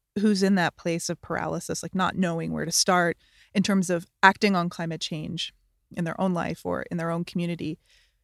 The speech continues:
do you have any advice for that person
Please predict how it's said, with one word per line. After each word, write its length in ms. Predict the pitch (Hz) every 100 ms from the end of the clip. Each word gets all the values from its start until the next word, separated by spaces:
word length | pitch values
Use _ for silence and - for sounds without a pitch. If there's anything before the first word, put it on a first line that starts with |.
| -
do 80 | 247
you 80 |
have 160 | 285 320
any 440 | 359 349 254 - _ _ _ _
advice 920 | 196 190 175 165 185 175 185 - - -
for 200 | 180 190
that 220 | 170 165
person 460 | - 160 - -